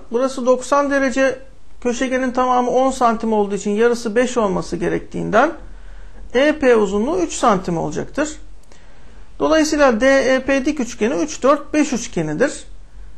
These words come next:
ve D P köşegeninin sekiz santim olduğu görülür. Köşegenleri dik kesişen dörtgenin alanı köşegenler çarpımının yarısı olduğundan cevap kırk santimetre karedir.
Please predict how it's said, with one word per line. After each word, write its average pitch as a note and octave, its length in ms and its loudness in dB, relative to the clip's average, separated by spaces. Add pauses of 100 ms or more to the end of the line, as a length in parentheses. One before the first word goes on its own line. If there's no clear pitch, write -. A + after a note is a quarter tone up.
(160)
ve A#3 400 0
D C#4+ 280 4
P A3+ 240 4
köşegeninin G#3 560 0
sekiz D4 420 -2
santim F3+ 420 0
olduğu D#3 340 -4
görülür. E3+ 380 0 (840)
Köşegenleri D#4 640 2
dik D#4 160 0
kesişen D4 420 2
dörtgenin C#4 420 2
alanı C4+ 300 4
köşegenler C4+ 800 2
çarpımının A#3 800 4
yarısı B3+ 480 2
olduğundan F3+ 680 4 (440)
cevap C4+ 480 4
kırk D#4 240 -2
santimetre F#3 720 0
karedir. D#3+ 420 -4